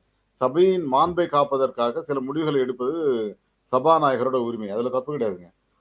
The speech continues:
அதிமுக இப்ப ராகுல் காந்தி உள்ள போய் பேசுறாரு இல்லையா, வெளிநடப்பு செய்யறாங்க ஒரு சில நாள், ஒரு சில நாள் உள்ள உட்கார்ந்து பேசுறாங்க, தனக்கு வாய்ப்பு கிடைக்கும் போது பேசுறாரு இல்லையா, அதே மாதிரி இவங்க அதிமுக பேசியிருக்கணும், அதை பேச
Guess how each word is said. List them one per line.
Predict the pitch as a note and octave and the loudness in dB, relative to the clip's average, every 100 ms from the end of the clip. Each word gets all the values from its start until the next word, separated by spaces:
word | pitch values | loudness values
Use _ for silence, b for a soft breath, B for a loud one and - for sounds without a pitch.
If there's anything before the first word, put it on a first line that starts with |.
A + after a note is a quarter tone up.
| - | -4
அதிமுக | B2 D3 D#3+ D3+ C#3 | -2 -2 -4 0 0
இப்ப | B2 C#3 A2 | 6 6 6
ராகுல் | A#2+ D3+ C#3+ | 4 2 0
காந்தி | C#3+ C#3+ | 0 0
உள்ள | C#3 D3+ | -2 -2
போய் | D3 | -2
பேசுறாரு | C#3+ D#3 D3+ D3 A#2+ | -2 -4 0 0 0
இல்லையா, | A2 A2 G2+ _ _ _ _ _ _ A2+ | -2 -4 -4 _ _ _ _ _ _ -6
வெளிநடப்பு | C3 C#3+ C#3 C#3+ B2 B2 | -4 -2 -2 -2 -4 -2
செய்யறாங்க | C3 C3+ C3+ C3+ | 2 4 4 4
ஒரு | B2 A#2+ | -2 -4
சில | A2 A2+ | -8 -8
நாள், | A2+ G2 | -6 -6
ஒரு | A2 A#2+ | -8 -10
சில | C3 D#3+ | -6 -6
நாள் | C#3+ | -6
உள்ள | B2 D#3 | -6 0
உட்கார்ந்து | D#3 D3 F#3 | 2 2 -2
பேசுறாங்க, | D#3 D#3 C#3 A#2+ G2+ - _ _ - | -2 -2 -2 -6 -6 -18 _ _ -6
தனக்கு | C3 C#3+ | 2 4
வாய்ப்பு | C3+ F3 F#3 | 6 6 4
கிடைக்கும் | D#3+ D3+ D#3+ | 0 2 0
போது | D#3+ | 0
பேசுறாரு | D#3+ D#3+ D3+ | 0 2 2
இல்லையா, | C#3 C#3 | 4 2
அதே | D#3 | 0
மாதிரி | F3 E3+ | -2 -2
இவங்க | D3+ | 0
அதிமுக | C#3+ D3+ D#3+ D3 C#3+ | 0 -2 -4 -2 -2
பேசியிருக்கணும், | D#3+ D#3+ D3 A2 F#2+ - _ _ _ - | -4 -6 -8 -8 -14 -18 _ _ _ -8
அதை | A2+ | -4
பேச | D#3 F3 | 0 2